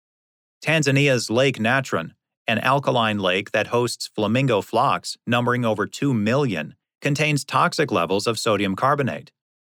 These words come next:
This corrosive chemical is strong enough to strip a person's skin off. Yet the flamingo has no problem wading through the caustic lake due to the tough skin and scales on its legs.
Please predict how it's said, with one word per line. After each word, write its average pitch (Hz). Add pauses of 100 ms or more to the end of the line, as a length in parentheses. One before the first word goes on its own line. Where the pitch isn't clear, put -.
(300)
This 170
corrosive 147
chemical 107 (140)
is 139
strong 170
enough 151
to 107
strip -
a 160
person's 135
skin 110
off. 82 (640)
Yet 139
the 131
flamingo 147
has 139
no 135
problem 101
wading 127
through 117
the 110
caustic 113
lake 117 (200)
due 139
to 131
the 117
tough 143
skin 123
and 110
scales 127
on 87
its 87
legs. 98